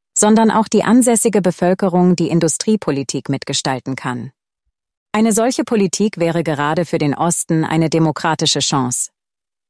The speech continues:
Denn der derzeit kulminierende Rechtsruck ist auch das Ergebnis von fehlender Mitbestimmung in der Arbeits- und Lebenswelt sowie dem Gefühl des Abgehängtseins. Das vorübergehende Scheitern der Intel-Ansiedlung in Magdeburg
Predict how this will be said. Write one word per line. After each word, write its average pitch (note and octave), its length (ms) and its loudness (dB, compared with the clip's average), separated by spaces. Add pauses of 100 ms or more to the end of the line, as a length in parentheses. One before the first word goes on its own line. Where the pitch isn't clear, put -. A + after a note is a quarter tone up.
Denn F3+ 160 4
der F3 100 2
derzeit G3+ 480 2
kulminierende F3 720 4
Rechtsruck G3 600 -2 (100)
ist - 180 0
auch F3 140 0
das F3 180 0
Ergebnis F#3+ 560 2
von D#3+ 200 0
fehlender F3+ 460 4
Mitbestimmung E3+ 760 2
in D#3 160 0
der D3 160 0
Arbeits- E3 400 0
und D3 160 -2
Lebenswelt D#3 680 0 (340)
sowie G3+ 300 2
dem G#3+ 160 4
Gefühl G#3+ 420 2
des G#3 300 0
Abgehängtseins. C#3 1080 -4 (1080)
Das G3+ 160 0
vorübergehende G#3+ 720 2
Scheitern F3 480 0
der D#3 160 0
Intel-Ansiedlung D#3+ 880 2
in D#3 120 0
Magdeburg D#3+ 680 -2